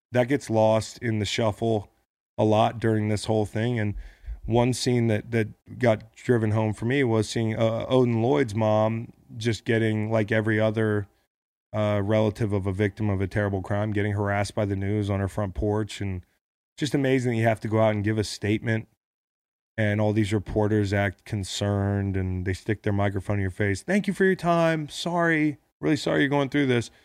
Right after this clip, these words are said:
but we're gonna stick a fucking microphone in your face and, and, um, and camp outside your house after you lost your son." Netflix, they took a, whoever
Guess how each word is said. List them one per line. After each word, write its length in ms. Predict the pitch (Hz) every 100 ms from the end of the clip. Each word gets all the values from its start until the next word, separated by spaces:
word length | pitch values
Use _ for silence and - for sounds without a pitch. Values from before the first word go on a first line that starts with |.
| - _
but 80 | -
we're 60 | 117
gonna 100 | 123
stick 220 | - 143
a 80 | 127
fucking 300 | - 131 120
microphone 500 | 123 143 123 123 117
in 60 |
your 100 | 113
face 400 | 107 113 110 107
and, 240 | 110 104 104
and, 300 | 113 104 104
um, 380 | 101 101 98 110 _ -
and 160 | 110
camp 300 | - 127 117
outside 440 | 110 104 - 107 101
your 120 | 98
house 440 | 117 127 104 - - _ _ _ _ _
after 240 | - 107 -
you 100 | 107
lost 300 | 107 104 -
your 80 | 104
son." 400 | - 135 110 95 _ _ _ _ _ _ _ _ _ _ _ _ _ _ _ _ -
Netflix, 640 | 156 170 - 185 - -
they 140 | -
took 220 | 143 180 170
a, 260 | 160 143
whoever 460 | 135 135 156 165